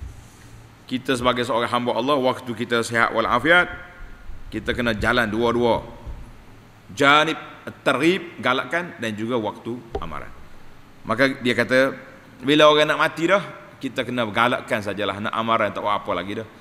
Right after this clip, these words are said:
Dia nak mati. Apa yang dia buat atas dunia, dia bertanggungjawablah di hadapan, di hadapan Allah Azza wa Jalla. Kata itulah Allah Ta'ala peringatkan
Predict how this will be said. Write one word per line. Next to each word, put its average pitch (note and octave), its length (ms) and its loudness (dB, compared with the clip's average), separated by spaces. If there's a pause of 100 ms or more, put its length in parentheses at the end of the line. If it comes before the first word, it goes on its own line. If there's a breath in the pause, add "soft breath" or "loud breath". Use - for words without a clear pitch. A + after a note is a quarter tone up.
(220 loud breath)
Dia C3+ 160 0
nak C#3 80 -2
mati. G2 400 -6 (1120)
Apa A2+ 300 0
yang A2+ 80 0
dia A#2 80 4
buat G#2+ 180 2
atas A#2 160 -2
dunia, C#3+ 320 0 (220)
dia A#2+ 100 2
bertanggungjawablah A2+ 680 0
di G2 100 -2
hadapan, G2+ 460 0 (880 loud breath)
di B2+ 100 -2
hadapan B2+ 380 2
Allah A2 580 0
Azza A2+ 240 -2
wa A2 140 0
Jalla. A2 420 -2 (1120)
Kata A2 180 -4
itulah A2 240 2
Allah A2 140 2
Ta'ala G#2+ 180 2
peringatkan G#2+ 480 -4